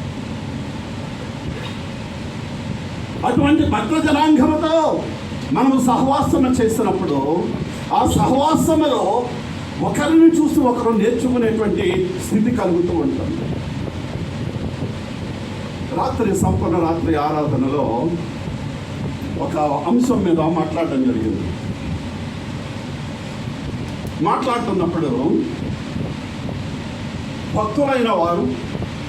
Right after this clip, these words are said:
ప్రవక్తలైనటువంటి వారు సత్యము పలుకుతూ ఉంటే, ప్రవక్తలను తీసుకొని వెళ్ళి చెరసాలలో వేయించి,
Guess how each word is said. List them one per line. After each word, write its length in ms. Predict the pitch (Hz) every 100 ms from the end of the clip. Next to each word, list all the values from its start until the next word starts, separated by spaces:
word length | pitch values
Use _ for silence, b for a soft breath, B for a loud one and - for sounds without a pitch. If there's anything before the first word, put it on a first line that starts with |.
| - - - - -
ప్రవక్తలైనటువంటి 1000 | - 220 277 - 254 226 208 196 170 165 151
వారు 220 | 160 214 - - - - - - - - -
సత్యము 460 | - - 302 311 285
పలుకుతూ 360 | 220 226 254 247 208
ఉంటే, 240 | 170 175 208 240 - - - - - - - - -
ప్రవక్తలను 580 | 202 226 277 294 302 277 262
తీసుకొని 420 | - 254 - 233 185
వెళ్ళి 240 | 175 165 147 - - - - - - - -
చెరసాలలో 640 | - 285 - 285 285 269 202
వేయించి, 500 | 185 226 240 - -